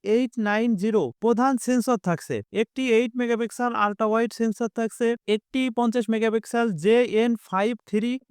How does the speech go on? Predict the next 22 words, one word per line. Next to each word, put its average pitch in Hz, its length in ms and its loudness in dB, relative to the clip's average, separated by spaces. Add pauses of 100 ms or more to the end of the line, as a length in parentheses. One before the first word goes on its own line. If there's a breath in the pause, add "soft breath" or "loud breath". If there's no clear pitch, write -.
(100)
ইনটু 240 300 0 (220)
ফাইভ 233 180 4 (140)
থ্রি 233 220 2 (240)
পয়েন্ট 254 260 4 (160)
ফাইভ 226 240 2 (340)
এক্স 233 160 -2 (200)
প্যানিস্কোপ 233 460 0 (120)
সহ 233 180 4 (260)
একটি 254 200 -4 (120)
ট্রিপল 254 340 0 (280)
রিয়ার 220 220 2 (100)
ক্যামেরা 214 360 0 (200)
থাকছে 185 280 -2 (220)
এবং 269 140 4 (160)
এর 262 160 2
সাথে 247 200 0 (220)
অতুলনীয় 262 520 0 (140)
জুম 240 200 2 (180)
ক্ষমতাও 254 460 2
রয়েছে। 202 280 2 (260)
এই 285 160 2
ফোনটিতে 262 500 0